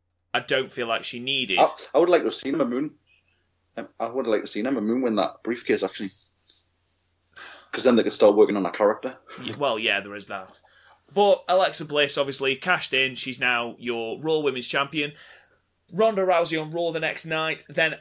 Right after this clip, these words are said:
Speaker 1: absolutely destroyed Alexa Bliss and Kurt Angle and is now suspended for thirty days. So that's
Speaker 2: <laughs>
Speaker 1: added an extra dimension to Ronda Rousey's character. So even though I have massive, re-, or had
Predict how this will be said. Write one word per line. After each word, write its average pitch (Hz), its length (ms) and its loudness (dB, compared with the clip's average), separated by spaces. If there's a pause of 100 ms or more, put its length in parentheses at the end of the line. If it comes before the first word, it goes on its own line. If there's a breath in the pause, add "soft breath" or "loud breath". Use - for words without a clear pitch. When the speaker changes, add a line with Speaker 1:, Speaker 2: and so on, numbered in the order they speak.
Speaker 1:
absolutely 156 520 -4
destroyed 156 760 0
Alexa 131 340 -2
Bliss 131 380 -2
and 175 320 -2
Kurt 127 280 -2
Angle 113 380 -6
and 120 160 -4
is 117 100 -6
now 120 140 -2
suspended 113 500 -6
for 110 80 -12
thirty 104 340 -6
days. 196 540 2
So 117 400 -4
that's - 320 0
Speaker 2:
<laughs> - 60 -10
Speaker 1:
added 127 300 -2
an 120 100 -2
extra - 300 -6
dimension 123 640 -6 (100)
to 107 420 -4
Ronda 104 240 -8
Rousey's 160 420 0
character. 147 500 -2 (320 soft breath)
So 170 400 0 (1300)
even 214 300 -4
though 180 200 0
I 160 80 0
have 139 480 -4
massive, 143 600 -8
re-, 117 160 -4
or 113 120 -4
had 107 500 -6